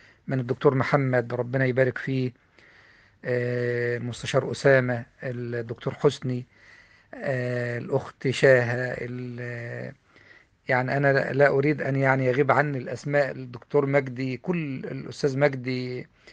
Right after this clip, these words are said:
آه، يعني، آه، أن تغيب عني الأسماء، لكن والله يعني نحن، آه، محظوظون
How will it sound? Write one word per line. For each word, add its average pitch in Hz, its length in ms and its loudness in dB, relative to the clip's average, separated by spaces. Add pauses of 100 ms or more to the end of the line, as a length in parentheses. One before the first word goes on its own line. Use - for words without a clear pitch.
(560)
آه، 123 680 -2
يعني، 131 420 0
آه، - 420 -6
أن 127 100 -6
تغيب 135 260 6
عني 139 240 4
الأسماء، 139 580 -2
لكن 143 260 -4
والله 131 360 4
يعني 131 560 2
نحن، 139 500 -4 (920)
آه، 127 140 -4
محظوظون 135 960 2